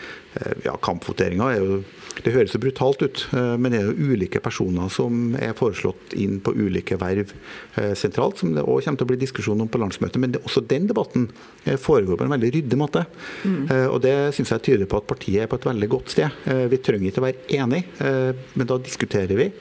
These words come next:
Speaker 1: eh, og bruker gode, ryddige argument, og så kommer vi fram til en felles løsning. Og det tr-, det er et veldig godt sted for et parti å være. Vi skal ikke være enige om alt,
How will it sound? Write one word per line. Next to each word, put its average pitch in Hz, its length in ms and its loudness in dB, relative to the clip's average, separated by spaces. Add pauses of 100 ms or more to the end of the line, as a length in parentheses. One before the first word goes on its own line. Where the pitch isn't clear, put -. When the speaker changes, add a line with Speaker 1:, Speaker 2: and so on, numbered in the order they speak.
(400)
Speaker 1:
eh, 131 200 2
og 135 160 0
bruker 139 460 0
gode, 120 360 0 (100)
ryddige 113 320 2
argument, 123 480 0
og - 80 -2
så 170 140 2 (540)
kommer 135 320 0
vi 95 60 -6
fram 101 180 -2
til 120 80 0
en 117 60 0
felles 90 300 0
løsning. 98 300 -2
Og 135 60 -4
det 127 400 0
tr-, 110 240 0
det - 100 2
er 110 120 0
et - 60 -10
veldig 98 440 0
godt 98 220 0
sted 98 180 0
for 98 100 -4
et 87 100 -8
parti 98 260 -2
å 95 80 0
være. 180 280 -4
Vi 120 100 0
skal 90 280 -4
ikke - 160 -2
være 135 120 0
enige 104 120 0
om 123 80 2
alt, - 80 -8